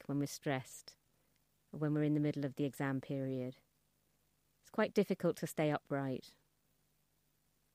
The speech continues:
I'm gonna invite you, in your mind, just staying with your breathing,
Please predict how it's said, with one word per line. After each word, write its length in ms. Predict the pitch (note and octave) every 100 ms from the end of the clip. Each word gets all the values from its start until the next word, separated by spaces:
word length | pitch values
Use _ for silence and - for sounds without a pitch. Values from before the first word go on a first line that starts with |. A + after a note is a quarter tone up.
| _ _ _ _ _ _
I'm 120 | F3+ F#3+
gonna 240 | B3+ C4+
invite 420 | A3+ G#3 G3 F3+
you, 300 | D#3 D#3 D3 C#3 _ _
in 160 | F3+ F3+
your 120 | F3
mind, 400 | E3 D3 C#3+ C#3+
just 180 | G3+ -
staying 380 | - A3 G#3
with 140 | G3+ G3
your 100 | F#3
breathing, 560 | F3 D#3 C#3 C#3 C#3